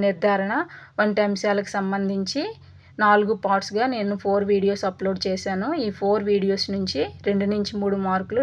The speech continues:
డీఎస్సీ స్కూల్ అసిస్టెంట్ కెమిస్ట్రీలో వస్తాయి. ఎవరు మిస్ అవ్వకుండా చూడండి. Thank you for watching this video. ఈ వీడియో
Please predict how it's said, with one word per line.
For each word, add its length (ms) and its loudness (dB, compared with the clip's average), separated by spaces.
డీఎస్సీ 480 -2
స్కూల్ 340 0
అసిస్టెంట్ 460 -8
కెమిస్ట్రీలో 580 -2
వస్తాయి. 480 0
ఎవరు 260 4
మిస్ 240 -2
అవ్వకుండా 400 0
చూడండి. 440 2
Thank 260 0
you 100 -6
for 80 0
watching 340 0
this 140 -6
video. 260 2
ఈ 120 0
వీడియో 240 6